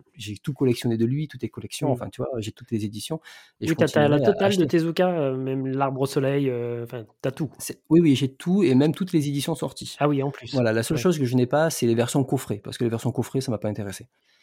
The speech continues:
Speaker 2: Ok, ouais, mais t'as réussi quand même à avoir la totale, euh.
Speaker 1: Oui, oui, oui, j'ai réussi. Mais c'était, je l'ai acheté aussi à une période où c'était juste avant que les prix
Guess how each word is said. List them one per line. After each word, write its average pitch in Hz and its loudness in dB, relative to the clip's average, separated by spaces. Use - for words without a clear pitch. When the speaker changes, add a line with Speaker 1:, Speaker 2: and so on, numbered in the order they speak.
Speaker 2:
Ok, 127 -8
ouais, 123 -2
mais 131 0
t'as 127 0
réussi 131 0
quand 139 2
même 139 0
à 131 0
avoir 131 -2
la 139 0
totale, 135 -2
euh. 113 -8
Speaker 1:
Oui, 135 0
oui, 143 2
oui, 131 4
j'ai 120 2
réussi. 127 0
Mais 143 4
c'était, 180 2
je 127 0
l'ai 143 2
acheté 143 -2
aussi 160 -2
à 151 2
une 135 2
période 139 2
où 120 0
c'était 127 0
juste 135 0
avant 143 2
que 139 -4
les 120 4
prix 156 -6